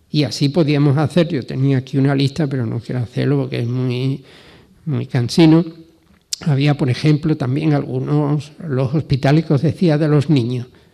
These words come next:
el Hospital de Niños de la Doctrina Cristiana, o también el correspondiente de las niñas, el Hospital de Niñas Huérfanas.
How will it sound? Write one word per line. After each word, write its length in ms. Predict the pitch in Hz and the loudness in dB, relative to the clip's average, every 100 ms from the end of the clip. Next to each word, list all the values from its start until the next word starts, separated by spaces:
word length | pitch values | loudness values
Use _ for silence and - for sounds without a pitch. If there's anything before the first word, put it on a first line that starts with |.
| _ _ _ - | _ _ _ -6
el 160 | 127 123 | -2 -2
Hospital 600 | - 127 123 156 156 160 | -2 -4 0 2 0 0
de 100 | 156 | -2
Niños 400 | 170 175 165 156 | 0 2 2 2
de 60 | |
la 140 | 156 143 | 2 2
Doctrina 460 | 139 - 160 151 | 0 2 4 4
Cristiana, 720 | 143 151 - 151 127 139 113 - _ - _ | 2 0 2 2 4 0 -4 -12 _ -20 _
o 160 | 160 156 | 2 4
también 460 | 131 135 135 165 | 2 2 4 6
el 120 | 160 156 | 4 4
correspondiente 1200 | 156 170 - 147 143 147 160 160 160 156 147 156 | 0 0 2 4 4 4 2 2 2 2 0 -2
de 200 | 135 147 | -2 0
las 360 | 135 131 127 165 | 0 -2 0 4
niñas, 400 | 156 131 123 - _ _ _ - | 4 4 -2 -10 _ _ _ -20
el 100 | - | -14
Hospital 520 | - 135 - 147 156 | -6 -4 2 2 2
de 100 | 160 | 2
Niñas 480 | 147 170 160 127 - | 2 2 0 0 2
Huérfanas. 600 | 165 120 123 131 113 | 2 2 -4 -4 -4